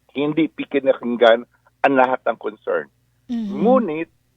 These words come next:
Speaker 1: tumatakbo ang programa.
Speaker 2: Yes.
Speaker 1: Habang
Speaker 2: Mm-mm.
Speaker 1: tumatakbo ang programa at nakikinig sa mga concerns at inaayos, tumaas pa nga ang consolidation from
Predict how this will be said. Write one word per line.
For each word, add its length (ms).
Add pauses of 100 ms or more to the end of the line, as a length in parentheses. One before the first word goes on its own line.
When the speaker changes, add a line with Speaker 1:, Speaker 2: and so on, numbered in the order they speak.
(240)
Speaker 1:
tumatakbo 680
ang 140
programa. 760
Speaker 2:
Yes. 540
Speaker 1:
Habang 340
Speaker 2:
Mm-mm. 220
Speaker 1:
tumatakbo 580
ang 140
programa 800 (340)
at 240
nakikinig 800
sa 160
mga 400 (240)
concerns 640 (240)
at 240
inaayos, 720 (680)
tumaas 480
pa 100
nga 240
ang 140
consolidation 960
from 240